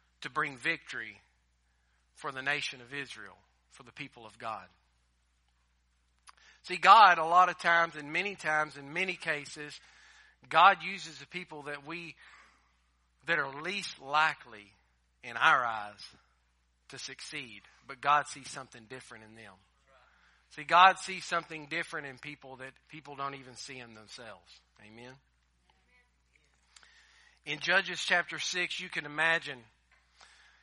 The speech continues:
it, it says that every year when the people of Israel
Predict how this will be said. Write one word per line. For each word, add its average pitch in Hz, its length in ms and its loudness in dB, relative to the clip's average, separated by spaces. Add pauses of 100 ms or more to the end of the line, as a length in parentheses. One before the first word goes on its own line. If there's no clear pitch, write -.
(140)
it, 180 160 2 (100)
it 190 140 2
says 214 520 6
that 170 340 4 (600)
every 208 400 4
year 175 460 -2 (1400)
when 185 180 -2
the 160 120 -2
people 185 500 -4
of 147 120 -4 (600)
Israel 170 720 -2